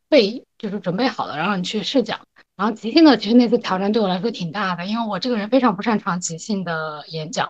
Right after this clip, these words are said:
无论是中文还是英文。当时即兴的时候，他让我准备十五分钟，讲十分钟，就现场给我看了某一章节的教材。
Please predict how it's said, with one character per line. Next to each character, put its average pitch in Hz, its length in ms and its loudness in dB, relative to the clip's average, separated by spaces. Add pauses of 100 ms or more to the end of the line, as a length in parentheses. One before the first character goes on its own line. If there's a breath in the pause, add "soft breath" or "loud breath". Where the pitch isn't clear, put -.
(100)
无 196 60 -2
论 220 120 4
是 - 100 -6
中 202 140 4
文 190 100 2
还 180 140 -2
是 - 80 -6
英 180 200 0
文。 147 200 -4 (400)
当 233 140 2
时 247 100 6
即 180 140 2
兴 226 120 4
的 220 100 4
时 208 120 2
候， 185 60 2
他 202 160 2
让 208 100 8
我 202 100 6
准 175 220 -2
备 214 160 2
十 - 360 0
五 214 200 4
分 175 300 0
钟， 165 240 -2
讲 151 260 2
十 - 240 -2
分 185 280 -4
钟， 180 280 -6 (280 soft breath)
就 185 160 -4
现 247 180 6
场 214 180 2
给 202 80 -6
我 214 120 2
看 - 200 0
了 208 60 4
某 180 160 2
一 180 60 0
章 208 200 2
节 202 140 0
的 185 80 -6
教 202 240 0
材。 156 340 -4